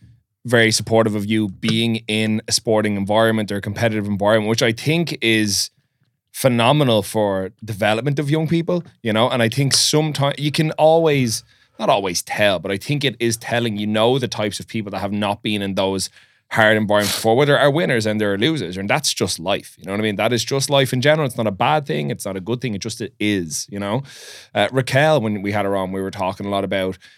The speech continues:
powerlifting is actually a great sport bec-, for people, especially adults who have never done sports before,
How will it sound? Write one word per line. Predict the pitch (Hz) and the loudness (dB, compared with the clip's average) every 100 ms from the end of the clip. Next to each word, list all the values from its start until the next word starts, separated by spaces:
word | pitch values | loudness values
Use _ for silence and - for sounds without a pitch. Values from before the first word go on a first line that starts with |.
| _ _ | _ _
powerlifting | - 120 147 131 113 113 | 2 4 4 2 -2 -2
is | 104 | -2
actually | 110 - 101 | -4 -6 -8
a | |
great | 92 110 104 95 | -6 -6 -4 -4
sport | - 110 127 95 - | -2 0 2 0 -4
bec-, | - 95 - _ | -8 -10 -14 _
for | - - 127 113 104 - | -20 0 4 4 2 -4
people, | - 143 139 104 98 95 | -6 -4 -2 -2 -2 -4
especially | - 135 123 117 | -4 -2 -2 0
adults | 110 123 98 - | 0 0 -2 -2
who | 104 | -4
have | 92 | -4
never | 95 98 127 120 117 117 - 123 | -2 2 2 4 2 -2 -12 -10
done | 117 139 208 | -2 0 0
sports | - 92 139 196 | -2 -2 -4 -4
before, | - 95 85 76 90 | -8 -8 -6 -6 -8